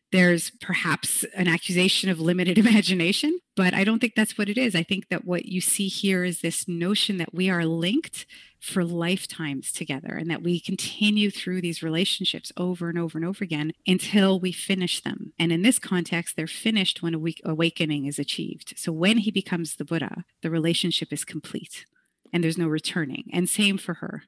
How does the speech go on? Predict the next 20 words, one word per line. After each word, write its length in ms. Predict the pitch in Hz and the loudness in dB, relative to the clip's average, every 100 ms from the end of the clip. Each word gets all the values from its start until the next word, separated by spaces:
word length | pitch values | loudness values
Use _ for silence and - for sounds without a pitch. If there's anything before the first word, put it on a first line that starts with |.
| _ _ | _ _
But 140 | 180 175 | 2 2
until 360 | 185 240 269 | 2 2 2
then, 460 | 214 147 143 175 202 _ | 2 0 0 -4 -8 _
he's 480 | - - 220 233 196 | -8 2 4 6 4
bound 380 | 202 196 202 190 | 2 4 4 4
in 120 | 180 | 0
all 300 | 170 185 208 | 0 0 2
of 100 | 208 | 2
these 220 | 208 196 | 0 0
relationships 640 | 196 196 202 208 208 202 - | 0 0 0 0 -2 -2 -2
and 120 | 165 | -2
people 340 | - 202 190 | 0 -2 -2
are 80 | 180 | -4
bound 340 | 170 170 180 180 | 0 0 0 -4
to 180 | - 196 | -2 0
him 340 | 208 220 254 - - - | 2 0 -2 -6 -10 -4
and 120 | 165 | -2
to 180 | - 160 | 0 -2
each 180 | - 143 | -2 -4
other. 340 | 165 202 | -4 -4